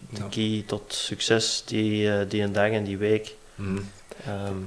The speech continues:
Speaker 2: Dat is meer en meer belangrijk, precies zo'n vertrouwen uitstralen ook. Dat je nu ook zo'n kampenaard ziet bij Lotto, Soudal, straalt echt zo'n vertrouwen uit, vind ik. En dan komen die uitslagen wel precies meer vanzelf. Of heb je dat ook zo gehad, eh, als gevoel van, als gevoel van voor een wedstrijd, van: "Ik heb hier echt vertrouwen in dat het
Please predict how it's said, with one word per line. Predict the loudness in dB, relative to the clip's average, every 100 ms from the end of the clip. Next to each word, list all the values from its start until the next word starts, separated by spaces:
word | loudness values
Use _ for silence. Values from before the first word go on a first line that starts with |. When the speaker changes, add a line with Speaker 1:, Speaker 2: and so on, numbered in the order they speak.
| -8
Speaker 2:
Dat | -6
is | -6 0
meer | 4
en | 8
meer | 8
belangrijk, | 8 6 4 4
precies | 2 -2
zo'n | 0 2
vertrouwen | 0 4 6 6
uitstralen | 2 0 0 0
ook. | -2 -6 -14 -20 -20 -20 -10
Dat | -4 0
je | 4
nu | 6
ook | 8
zo'n | 6 6
kampenaard | 6 6 6 6 6
ziet | 6
bij | 6
Lotto, | 8 8 6 6
Soudal, | 4 4 6 6 4 -4 -18 -20 -10
straalt | 0 6 6 6
echt | 4 6
zo'n | 6
vertrouwen | 6 4 8 10 8
uit, | 6
vind | 2 4
ik. | 4
En | 4
dan | 4 2
komen | 4 6
die | 8 8
uitslagen | 8 10 10 12
wel | 12 10 6 -2 -16 -20 -20
precies | -6 -4 2
meer | 6 6 6 -2 -2
vanzelf. | 0 4 4 4 -2 -14 -20 -20 -20 -20 -20 -20 -20 -20 -20 -20 -8
Of | -4
heb | 6
je | 10
dat | 10
ook | 8 4
zo | 6
gehad, | 6 8
eh, | 4 6
als | 6 6
gevoel | 4 6 6
van, | 4 2 2
als | 0
gevoel | 4 4
van | 6 6
voor | 6
een | 8
wedstrijd, | 6 6 4
van: | 4
"Ik | 4
heb | 6
hier | 6
echt | 4
vertrouwen | 2 8 10 10
in | 8
dat | 4
het | 2 -6